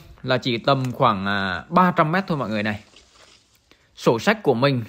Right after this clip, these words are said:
là có hiển thị trên sổ luôn mọi người nhé. Đường xá có hiển thị trên sổ luôn. Đó, thân đất của mình rất là triền đẹp và khuất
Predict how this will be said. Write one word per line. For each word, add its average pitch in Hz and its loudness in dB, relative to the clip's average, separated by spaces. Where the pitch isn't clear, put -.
là 127 4
có 120 4
hiển 147 4
thị 143 -2
trên 156 -2
sổ 123 0
luôn 147 -2
mọi 113 -2
người 113 -2
nhé. 160 -4
Đường 131 2
xá 123 2
có 156 0
hiển 160 2
thị 139 -4
trên 143 -4
sổ 107 0
luôn. 131 0
Đó, 113 -4
thân 156 0
đất 165 2
của 135 -2
mình 123 0
rất 185 2
là 185 4
triền 135 2
đẹp 123 0
và 110 4
khuất - -2